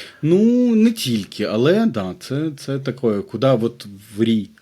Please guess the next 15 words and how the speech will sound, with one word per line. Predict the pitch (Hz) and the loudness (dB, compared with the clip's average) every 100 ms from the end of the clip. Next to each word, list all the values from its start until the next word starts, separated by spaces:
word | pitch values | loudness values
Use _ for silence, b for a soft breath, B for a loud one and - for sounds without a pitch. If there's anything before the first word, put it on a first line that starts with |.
| _ _ - | _ _ -18
слухай, | - 107 98 98 - | -10 -8 -6 -8 -4
рі, | 104 117 101 - - | -2 -2 -2 -8 -12
коли | 98 101 104 | -6 -2 0
рі, | 123 156 151 - | 2 2 0 -6
куди | 98 117 | -4 -4
ти | 113 107 | -2 -6
йдеш, | 92 98 92 - - B B B - | -4 -4 -6 -10 -14 B B B -12
е, | 92 90 87 | -10 -8 -10
подивитися, | - 95 98 123 110 - 101 | -10 -8 -2 -2 -4 -8 -6
як | 98 - | -8 -8
воно | 98 98 | -8 -8
відпуститься. | 95 - 95 - 85 - 85 B B B _ | -10 -12 -14 -14 -20 -18 -20 B B B _
І | 147 165 139 B B | -2 -2 -2 B B
що | - - 165 | -2 4 6
мені | 156 175 262 277 | 6 6 6 4